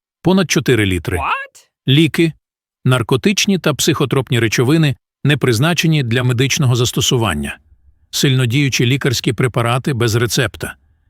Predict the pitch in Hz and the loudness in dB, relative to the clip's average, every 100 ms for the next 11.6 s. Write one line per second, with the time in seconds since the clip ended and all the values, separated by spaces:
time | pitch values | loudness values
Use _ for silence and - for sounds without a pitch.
0 | _ - 139 170 151 151 127 165 - 139 | _ -2 0 2 0 0 2 0 0 0
1 | 131 123 147 135 - 127 117 - 127 - | 0 0 0 0 0 0 0 0 0 0
2 | 151 131 127 113 104 90 - 82 - _ | -2 2 2 2 0 -2 -6 -8 -14 _
3 | _ _ - 156 - 131 127 117 127 127 | _ _ 0 0 2 0 0 2 2 2
4 | 123 117 131 123 110 - 90 _ _ _ | 0 0 0 2 0 -2 -8 _ _ _
5 | _ _ - 107 117 160 160 135 131 127 | _ _ -2 0 2 2 0 0 0 2
6 | 123 - 123 127 127 - 110 - _ _ | 2 0 0 0 0 0 -4 -6 _ _
7 | - 135 117 135 120 131 - 127 147 139 | -4 -2 0 0 0 -2 0 2 2 2
8 | 143 - _ - 139 135 127 - 151 - | 0 -2 _ -2 2 2 2 0 -2 0
9 | 139 123 127 123 127 123 110 82 73 - | 0 0 0 2 2 2 0 0 -4 -10
10 | _ _ _ _ - 120 156 127 127 117 | _ _ _ _ 0 2 2 0 0 0
11 | 120 131 135 147 113 131 | 0 0 0 -2 -2 -4